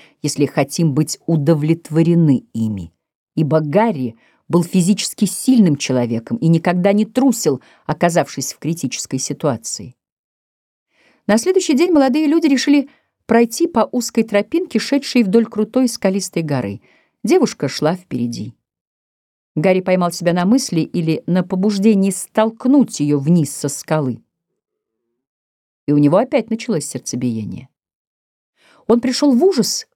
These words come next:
при мысли об этом. И, ко всему прочему, девушка ему нравилась. Неожиданно ему на ум пришла американская трагедия Драйзера, в которой парень топит свою девушку, чтобы от нее избавиться.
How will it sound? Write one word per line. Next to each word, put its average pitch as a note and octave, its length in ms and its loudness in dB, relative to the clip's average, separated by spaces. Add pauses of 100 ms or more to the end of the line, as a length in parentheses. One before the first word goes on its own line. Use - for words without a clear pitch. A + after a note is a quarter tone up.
(160)
при E3 160 2
мысли C#3 300 0
об A#2+ 160 -2
этом. A2+ 320 -10 (720)
И, D#3+ 60 -4
ко G3+ 100 0
всему A3 240 4
прочему, A3 360 0
девушка D#3+ 480 0
ему C#3 120 -2
нравилась. F#3 600 -2 (920)
Неожиданно A#3 560 4
ему A3 280 6
на A#3 160 6
ум F4 180 -2
пришла B3+ 380 2
американская B3+ 640 0
трагедия A#3 480 2
Драйзера, C#3+ 520 0
в C3+ 60 -8
которой E3 300 -2
парень F#3+ 360 -2
топит D3+ 380 0
свою D3 220 -4
девушку, B3+ 420 0
чтобы C#3+ 260 -4
от C#3+ 120 -4
нее F#3 200 0
избавиться. C#3+ 640 -4